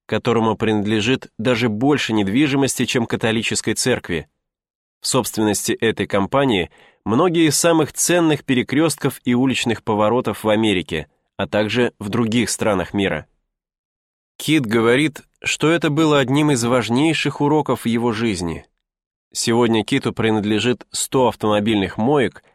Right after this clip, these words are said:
но его бизнес — это недвижимость, которая скрывается за этими мойками. В конце предыдущей главы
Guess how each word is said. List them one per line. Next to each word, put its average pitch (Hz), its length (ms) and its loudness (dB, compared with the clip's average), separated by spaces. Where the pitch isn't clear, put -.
но 95 140 2
его 170 240 4
бизнес — 170 580 0
это 151 220 0
недвижимость, 127 920 0
которая 101 340 0
скрывается 117 720 0
за 90 120 -2
этими 95 320 -2
мойками. 90 580 -2
В - 80 -20
конце 120 380 2
предыдущей 117 560 0
главы 107 480 2